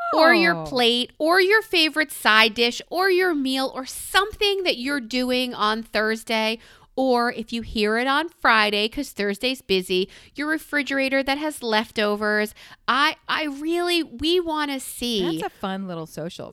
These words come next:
Speaker 2: for us to
Speaker 1: what
Speaker 2: all
Speaker 1: you're
Speaker 2: post
Speaker 1: doing.
Speaker 2: table, table pics.
Speaker 1: So
Speaker 2: Yeah.
Speaker 1: please either post it on Listen Brilliant on Instagram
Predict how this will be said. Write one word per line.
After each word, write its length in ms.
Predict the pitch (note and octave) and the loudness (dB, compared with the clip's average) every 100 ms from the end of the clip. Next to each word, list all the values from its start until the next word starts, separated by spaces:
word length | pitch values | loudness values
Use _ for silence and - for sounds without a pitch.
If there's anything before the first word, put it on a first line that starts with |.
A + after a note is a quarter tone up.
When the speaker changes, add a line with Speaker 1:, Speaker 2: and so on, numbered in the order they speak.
| - | -14
Speaker 2:
for 80 | |
us 100 | D#3 | -12
to 60 | A3 | 0
Speaker 1:
what 220 | C4 C4+ | 4 4
Speaker 2:
all 40 | C4 | 2
Speaker 1:
you're 160 | C4+ | -2
Speaker 2:
post 220 | A3 G#3 | 2 2
Speaker 1:
doing. 140 | E3 D3+ | 2 0
Speaker 2:
table, 280 | G3+ G3+ - | -4 -8 -12
table 260 | - A#3+ G#3 | -8 -8 -8
pics. 400 | - C3+ _ - _ _ _ _ | -12 -14 _ -20 _ _ _ _
Speaker 1:
So 340 | - G3+ F#3+ | 2 4 4
Speaker 2:
Yeah. 60 | E3+ | -4
Speaker 1:
please 480 | - D4+ C#4 A#3 - | -6 -4 -2 -4 -6
either 300 | A#3+ A3 G#3+ | -4 -4 -4
post 400 | - B3 C#4+ - | -4 -6 -4 -2
it 80 | B3 | 0
on 240 | G3 G3 | 0 0
Listen 320 | A3+ A3+ C#4+ | -6 -6 -6
Brilliant 460 | A#3 G#3+ A3 C4+ - | -4 -2 -2 -4 -4
on 140 | F#3+ F#3 | -4 -2
Instagram 720 | G3+ - C#4 C#4 C#4 D4 | -6 -6 -8 -4 -2 -2